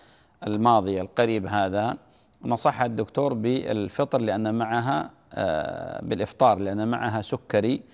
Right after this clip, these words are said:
تقول: "وأفطرت عشرة أيام تقريبًا ثم قضيت الأيام هذه". تقول بأنها سمعت أناس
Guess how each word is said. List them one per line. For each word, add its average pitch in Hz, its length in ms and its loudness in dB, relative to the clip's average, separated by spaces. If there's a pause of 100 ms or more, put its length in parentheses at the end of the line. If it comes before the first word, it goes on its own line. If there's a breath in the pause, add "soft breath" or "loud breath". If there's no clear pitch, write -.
(300 soft breath)
تقول: 147 380 2
"وأفطرت 120 1160 2
عشرة 107 340 -4
أيام 104 300 0
تقريبًا 123 580 -2
ثم 139 240 4
قضيت 135 500 4
الأيام 98 440 0
هذه". 76 280 -6 (140)
تقول 156 300 -2
بأنها 160 320 2
سمعت 131 500 2
أناس 120 440 0